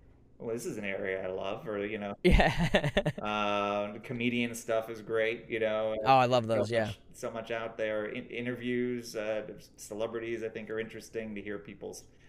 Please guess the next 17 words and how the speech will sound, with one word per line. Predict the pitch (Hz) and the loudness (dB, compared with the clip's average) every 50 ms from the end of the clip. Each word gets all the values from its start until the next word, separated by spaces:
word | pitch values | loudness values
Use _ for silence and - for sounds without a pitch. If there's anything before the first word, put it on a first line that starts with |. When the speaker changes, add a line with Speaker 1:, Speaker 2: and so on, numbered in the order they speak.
| - - - - | -20 -20 -8 0
Speaker 1:
their | 113 113 110 | 2 2 2
paths. | 110 - 123 113 113 113 113 113 - - - - - - | 2 2 0 0 0 0 -2 -4 -6 -12 -14 -16 -18 -6
They're | - 135 | -6 -4
so | 131 - - 208 185 147 - - | -4 4 10 12 12 12 10 10
Speaker 2:
Yeah. | 123 123 120 | 8 8 8
Speaker 1:
varied, | 117 110 98 95 - - - - - - - - - - - - - - | 8 6 4 0 -4 -8 -16 -20 -20 -20 -20 -20 -20 -20 -20 -20 -16 -8
you | 127 117 113 | -2 0 2
know, | 113 117 | 4 4
and | 120 127 | 4 4
it's | 127 | 4
amazing | 151 139 147 151 156 160 151 147 135 127 | 2 4 8 8 8 8 8 6 4 2
how | 123 123 131 139 139 | 2 2 2 2 4
much | 135 135 131 127 - - - | 4 2 2 2 0 -2 -2
with | 135 139 131 135 - | -2 -2 -2 0 -2
performers, | 135 120 - 139 135 143 139 127 117 110 104 - - | -6 -2 2 4 4 4 4 2 0 -2 -2 -6 -6
you | 131 123 110 | -6 -4 -2
know, | 104 101 | -2 -4